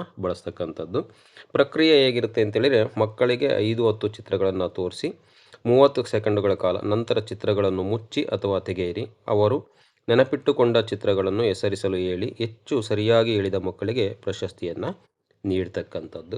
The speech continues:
ಇದು ಒಂದು ಚಟುವಟಿಕೆ ಆಗಿರುತ್ತೆ. ಇನ್ನು ಚಟುವಟಿಕೆ ಎರಡು, ವಸ್ತುಗಳ ನೆನಪಿನ ಆಟ ಅಂತಕ್ಕಂಥದ್ದು. ಇದಕ್ಕೆ ಹದಿನೈದು ನಿಮಿಷವನ್ನ ನೀಡಲಾಗಿದೆ. ಪ್ರಕ್ರಿಯೆ ಪೆನ್ಸಿಲ್, ರಬ್ಬರ್,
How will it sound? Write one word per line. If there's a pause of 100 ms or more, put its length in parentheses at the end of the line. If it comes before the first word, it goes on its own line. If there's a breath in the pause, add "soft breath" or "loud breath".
(120)
ಇದು
ಒಂದು
ಚಟುವಟಿಕೆ
ಆಗಿರುತ್ತೆ. (1600)
ಇನ್ನು
ಚಟುವಟಿಕೆ
ಎರಡು, (240 loud breath)
ವಸ್ತುಗಳ
ನೆನಪಿನ
ಆಟ
ಅಂತಕ್ಕಂಥದ್ದು.
ಇದಕ್ಕೆ
ಹದಿನೈದು
ನಿಮಿಷವನ್ನ
ನೀಡಲಾಗಿದೆ. (640 soft breath)
ಪ್ರಕ್ರಿಯೆ
ಪೆನ್ಸಿಲ್,
ರಬ್ಬರ್,